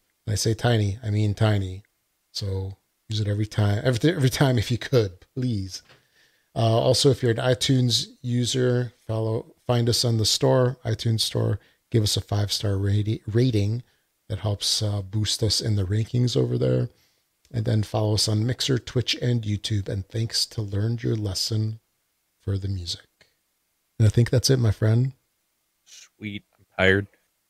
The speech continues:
Speaker 1: Yeah. It's a little bit over, what, about an hour and fifteen minute.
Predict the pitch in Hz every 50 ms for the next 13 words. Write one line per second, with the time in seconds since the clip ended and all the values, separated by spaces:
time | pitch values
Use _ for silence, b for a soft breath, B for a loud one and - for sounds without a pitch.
0 | _ _ _ _ 113 107 107 104 104 101 104 104 110 - _ _ _ - - -
1 | - - 175 160 - _ _ _ _ _ _ _ _ _ _ _ - 160 156 -
2 | 135 127 127 123 131 71 - 98 101 - _ _ _ _ _ _ _ _ _ 135
3 | 131 - 123 113 110 113 110 110 110 110 107 - - 113 - - - 113 104 101
4 | 104 104 107 -